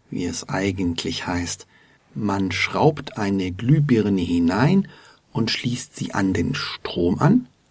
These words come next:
schon hat man Licht. Außerdem soll eine Lampe gut aussehen, aber das ist Geschmackssache. Bastian erkennt die Lampe wieder.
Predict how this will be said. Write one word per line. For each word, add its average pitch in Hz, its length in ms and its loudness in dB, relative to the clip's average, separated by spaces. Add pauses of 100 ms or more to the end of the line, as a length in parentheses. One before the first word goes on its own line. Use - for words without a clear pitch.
(300)
schon 85 300 -2
hat 92 220 -6
man 147 220 8
Licht. 147 400 0 (440)
Außerdem 160 920 0
soll 135 500 4
eine 104 480 -2
Lampe 107 640 -2 (580)
gut 175 440 2
aussehen, 120 720 2
aber 92 340 -4 (460)
das - 340 -2
ist - 260 0
Geschmackssache. - 920 0 (1300)
Bastian 135 580 -2
erkennt 143 480 2
die 151 80 -2
Lampe 131 520 -2
wieder. 123 500 -6